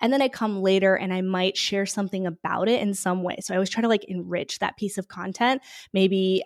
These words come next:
like, change the background cover, say, you know, "Here's a little behind the scenes," give some context,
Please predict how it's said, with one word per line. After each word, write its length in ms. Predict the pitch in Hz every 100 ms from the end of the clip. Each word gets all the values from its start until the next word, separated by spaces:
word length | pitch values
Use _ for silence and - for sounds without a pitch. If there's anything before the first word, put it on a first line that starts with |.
| -
like, 220 | 190 180
change 320 | - 185 175
the 60 | 214
background 440 | 277 285 262 247
cover, 500 | 233 233 220 220 214 208 - -
say, 480 | - 196 185 175 175
you 100 | 185
know, 220 | 170 160 175
"Here's 220 | 196 180
a 60 |
little 160 | 180 180
behind 360 | 180 170 170 156
the 80 |
scenes," 400 | 170 - 277 262
give 160 | - 180
some 160 | 190 185
context, 960 | - - 254 254 - 233 226 - -